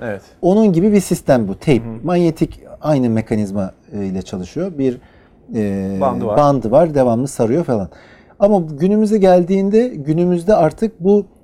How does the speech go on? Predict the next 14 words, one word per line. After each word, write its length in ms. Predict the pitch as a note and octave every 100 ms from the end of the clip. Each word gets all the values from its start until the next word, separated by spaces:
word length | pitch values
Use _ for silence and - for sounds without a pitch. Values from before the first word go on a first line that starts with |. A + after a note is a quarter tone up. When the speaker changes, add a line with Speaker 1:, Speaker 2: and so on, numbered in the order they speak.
| _
Speaker 2:
tape 220 | - F#3
sistemlerinin 920 | F#3+ - D3 E3+ D3+ D3 C#3+ D#3 G#3+ G#3 _ _
kullanımıyla 920 | - D#3+ E3 E3 E3+ E3+ F3+ E3+ E3 D#3+
ilgili 420 | C#3+ C#3+ C#3 C3
sıkıntılar 760 | - - D#3 C#3+ C#3+ C3+ C#3 C3
veya 320 | C3 C3 C#3 - _ _ -
maliyetlerin 880 | B2+ C3+ C#3+ D3 C#3+ D3+ D#3+ D#3 D#3 _ -
düşmesinden 760 | C3 C3 D3+ D3 D#3+ D#3 D#3 C#3+
dolayı 340 | B2+ F3 D#3+
diskler 420 | G3 - G3+ F3+
tercih 340 | - B2+ G2+ G#2+
edilmeye 360 | F2+ F#2+ F#2
başlandı. 360 | F2+ F2 G2+ G2+
Yani 300 | C#3+ D3 B2+